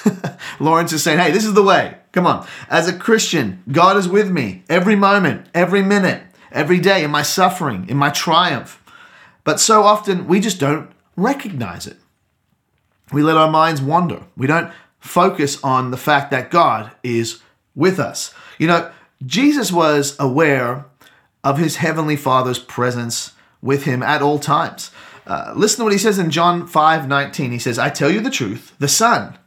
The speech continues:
can do nothing by himself. He does only what he sees the Father doing. Whatever the Father does, the Son also does." Now, that's a radical way to live. Like, do you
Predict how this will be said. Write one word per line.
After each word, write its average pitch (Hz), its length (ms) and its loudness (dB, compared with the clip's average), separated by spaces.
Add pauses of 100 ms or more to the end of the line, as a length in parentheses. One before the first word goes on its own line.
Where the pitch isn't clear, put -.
(160)
can 170 180 -2
do 180 160 2
nothing 170 640 -2 (200)
by 143 220 0
himself. 175 800 0 (1500)
He 175 160 0
does 190 220 4
only 220 440 0
what 214 240 2
he 196 100 0
sees 180 380 0
the 220 80 2
Father 151 380 0
doing. 113 520 -6 (360)
Whatever 143 420 0
the 220 80 0
Father 240 420 2
does, 135 300 0
the 147 100 -2
Son 160 540 0 (180)
also 117 760 -2 (680)
does." 95 280 -6
Now, 131 100 0
that's 185 240 2
a 160 60 -2
radical 156 540 0
way 135 420 0 (100)
to 156 100 -2
live. 135 260 2
Like, 123 260 -4
do 139 100 -2
you 156 480 -2